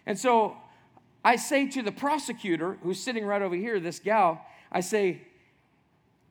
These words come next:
"What should I do? What should," <laughs> But by the way, when you're in court, you should never ask a prosecutor that if you're on trial.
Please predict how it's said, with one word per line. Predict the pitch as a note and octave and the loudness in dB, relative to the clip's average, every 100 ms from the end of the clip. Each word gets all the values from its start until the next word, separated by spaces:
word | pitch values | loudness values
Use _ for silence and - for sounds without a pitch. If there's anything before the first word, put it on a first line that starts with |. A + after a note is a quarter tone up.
| _ _ | _ _
"What | - D4 | -6 -4
should | E4 | -2
I | D4+ B3+ | -2 -2
do? | A3+ E4 G#3+ - - - - | 2 2 2 -6 -20 -14 0
What | D4 | 0
should," | C#4 - | 0 -8
<laughs> | - - - - - - - - - - - - _ _ - | -12 -20 -20 -20 -20 -20 -20 -20 -20 -20 -20 -20 _ _ -10
But | F#3+ D#3+ | -6 4
by | G#3 G#3 | 6 6
the | F#3+ | 4
way, | F3 F3+ F3+ | 2 2 2
when | F#3+ F3 | 0 -2
you're | E3+ | -4
in | D#3 | -6
court, | F3 E3 - | -6 -6 -6
you | F3 | -10
should | E3+ C#3+ | -8 -10
never | D3+ E3+ D3+ | -2 0 0
ask | C#3+ D#3 D3+ | 4 4 4
a | D3+ | -4
prosecutor | F#3+ F3 F3 C#3+ E3+ E3+ D3+ | 2 2 2 -6 -4 -2 0
that | D3+ D3 C#3+ | 2 4 4
if | C#3 D3 | 0 -4
you're | E3+ | -4
on | D3+ C#3 | -4 -6
trial. | - F3+ D3+ B2+ | -2 2 2 0